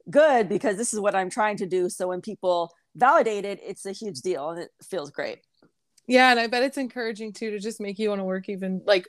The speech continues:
Speaker 2: more and get it out there even more.
Speaker 1: Totally. Exactly. Definitely.
Speaker 2: Um, how has, like,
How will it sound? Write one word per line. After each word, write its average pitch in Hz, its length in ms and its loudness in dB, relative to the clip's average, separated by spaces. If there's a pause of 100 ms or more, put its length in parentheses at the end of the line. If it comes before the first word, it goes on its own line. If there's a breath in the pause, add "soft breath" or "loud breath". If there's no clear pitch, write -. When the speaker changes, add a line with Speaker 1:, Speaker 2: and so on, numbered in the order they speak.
Speaker 2:
more 202 300 4
and 190 100 2
get 190 160 6
it 185 80 2
out 180 220 0
there 185 140 0
even 175 260 -4
more. 170 360 -8 (220)
Speaker 1:
Totally. 196 720 0
Exactly. 151 680 -4 (340)
Definitely. 147 560 -8 (720)
Speaker 2:
Um, 226 420 6 (400)
how 269 380 0
has, 349 240 -2 (100)
like, 247 320 -8